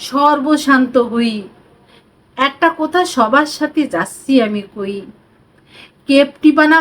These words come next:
মানুষ যারা এই সমাজে আসো, আয় করি যাও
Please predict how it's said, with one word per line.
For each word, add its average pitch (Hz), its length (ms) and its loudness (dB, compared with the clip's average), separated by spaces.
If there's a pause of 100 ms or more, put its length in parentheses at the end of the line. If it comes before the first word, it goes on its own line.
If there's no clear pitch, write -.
মানুষ 302 240 0 (100)
যারা 311 180 2
এই 302 160 2 (100)
সমাজে 294 360 2 (120)
আসো, 320 240 -2 (1040)
আয় 247 180 2 (120)
করি 262 260 0
যাও 285 340 4